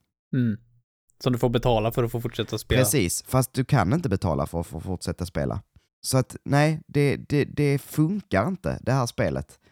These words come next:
Speaker 2: Det är jättetråkigt, jättedumt, men gud vad det är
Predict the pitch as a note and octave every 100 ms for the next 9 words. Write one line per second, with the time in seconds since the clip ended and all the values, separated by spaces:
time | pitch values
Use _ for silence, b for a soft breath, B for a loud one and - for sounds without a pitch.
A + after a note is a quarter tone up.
0 | b - A#2 B2 B2 A#2 A2+ _ _ _
1 | - A#2 E3 - - G#2 - - - G2
2 | F#2 F2+ F#2+ - D2 C#3 D3 - F#2+ -
3 | A#2 F2 G2 - - - b b - C3
4 | C#3 B2 - _ _ - C3+ F#2 - D#2+
5 | C#2 E2 D#2